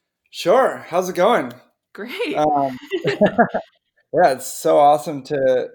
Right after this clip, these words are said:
Speaker 1: to be on here chatting with you. And, um, I guess for a quick rundown on myself, I grew up on the North Shore of Boston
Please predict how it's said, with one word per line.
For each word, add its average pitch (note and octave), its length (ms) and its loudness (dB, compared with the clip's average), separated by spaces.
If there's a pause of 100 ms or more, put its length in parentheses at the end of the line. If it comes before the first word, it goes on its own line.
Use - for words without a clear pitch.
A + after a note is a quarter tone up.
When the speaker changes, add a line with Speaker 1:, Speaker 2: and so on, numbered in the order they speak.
Speaker 1:
to D3 100 -14
be C3 120 -8
on C3+ 180 -2
here C#3 140 -6
chatting C#3+ 360 -2
with C3 140 -10
you. B2 280 -8
And, B2+ 340 -6
um, A#2+ 480 -4 (760)
I D3+ 80 -2
guess F#3 320 0
for G3 520 0
a D3+ 120 -10
quick E3 400 -4
rundown C#3+ 600 -4
on B2 180 -6
myself, D3+ 760 -2 (140)
I C3+ 140 -4
grew D#3 260 -6
up E3+ 320 0 (100)
on C#3+ 140 -10
the C3+ 60 -12
North D3 240 -6
Shore D3 260 -2
of C3+ 100 -4
Boston C3+ 680 -4